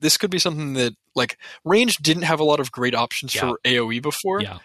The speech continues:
Speaker 1: unless you were literally using mechanized Chinchompas, which they were, they're level seventy-five, so it's not great.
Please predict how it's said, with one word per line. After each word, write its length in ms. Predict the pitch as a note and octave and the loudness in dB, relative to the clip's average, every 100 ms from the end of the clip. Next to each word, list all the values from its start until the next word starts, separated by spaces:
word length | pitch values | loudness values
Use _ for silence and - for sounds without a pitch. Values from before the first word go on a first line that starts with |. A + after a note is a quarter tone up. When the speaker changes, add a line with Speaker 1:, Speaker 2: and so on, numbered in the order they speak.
| _ | _
Speaker 1:
unless 260 | D3 D3+ - | -2 2 2
you 80 | |
were 80 | C3 | 0
literally 400 | C3 D#3+ D#3+ C#3+ | 2 4 4 2
using 360 | B2+ C3+ C3 D#3 | 2 2 2 2
mechanized 420 | D#3+ - F3+ E3+ | 0 2 0 0
Chinchompas, 480 | F#3+ F3+ G3 G3 D3+ | -2 0 2 0 0
which 300 | C#3 - - | 0 0 -2
they 140 | A#2 | -4
were, 220 | A2 G#2 G2+ _ | -2 -4 -8 _
they're 160 | A#2+ A#2 | 0 2
level 200 | A2+ A2+ | 2 2
seventy-five, 640 | B2+ C3 C3 B2+ G#2 G2 | 0 -2 -2 0 0 0
so 120 | - | -4
it's 120 | G2+ | -4
not 140 | G#2 - | -8 -4
great. 300 | G#2 E2+ | -4 -4